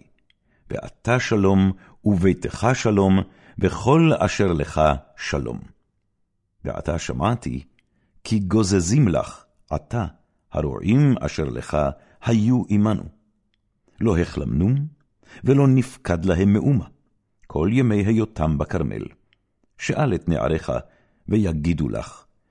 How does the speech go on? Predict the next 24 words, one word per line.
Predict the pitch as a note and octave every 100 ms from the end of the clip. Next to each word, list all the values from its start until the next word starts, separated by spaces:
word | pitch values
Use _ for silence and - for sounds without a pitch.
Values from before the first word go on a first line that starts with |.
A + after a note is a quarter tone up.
| _
וימצאו | - D#2+ B1+ - - - A2+ A2
הנערים | D#2 D2 A#1+ D#2+ G2
חן | - - E3 B2+
בעיניך, | A1 A#1+ A#1+ - A#1 - _ _ _ - -
כי | C3
על | G2+ G2+
יום | G2 A#2+ A2 - -
טוב | C#3+ C3+ F2
בנו. | E2 C2+ - _ _ _ _ _ -
תנה | D3+ D#3
נא | C#3+ B2 G#2+ - - -
את | -
אשר | G#2 - C#3+ D#3+
תמצא | F3 E3+ D#3 - A#2
ידך | F#2+ F#2 F2+ E2
לעבדיך, | E2 E2 E2+ E2+ D2 C#2+ D2 C#2+ - _ _ _
ולבנך | G2+ F#2 F#2 E2+ - D#2+ C2 - _
לדוד." | D#2 D#2+ D#2 A1 G#1+ - _ _ _ _ _ _ _ _ _ _ -
ויבואו | - G#1 F2+ A#2
נערי | G2+ A1+ D2 F2+
דוד, | F2 - G1+ - _ _ _ _ _ _
וידברו | - B1+ C2 C2 C2+ G#2+ C3+ -
אל | D2+ E2
נבל | A#1+ A1 C#2 F#2+ F#2